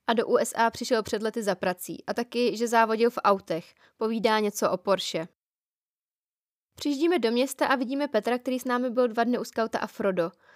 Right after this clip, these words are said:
Zrovna stopuje zpátky na trail a tak se těsně míjíme. Julian je město o jedné ulici, na které je všechno.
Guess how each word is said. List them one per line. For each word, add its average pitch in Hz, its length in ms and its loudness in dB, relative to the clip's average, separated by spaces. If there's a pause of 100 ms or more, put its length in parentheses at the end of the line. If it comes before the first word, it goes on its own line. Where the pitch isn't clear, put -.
(260)
Zrovna 269 280 4
stopuje 277 340 2
zpátky 262 420 2
na 226 120 2
trail 240 440 2
a 226 60 0
tak 226 160 -2
se 247 100 0
těsně 226 320 -2
míjíme. 185 420 -2 (500)
Julian 254 540 4
je 277 100 0
město 247 300 -2
o 240 40 0
jedné 247 340 2
ulici, 185 420 -2
na 233 120 -2
které 214 240 0
je 196 100 4
všechno. 180 460 -8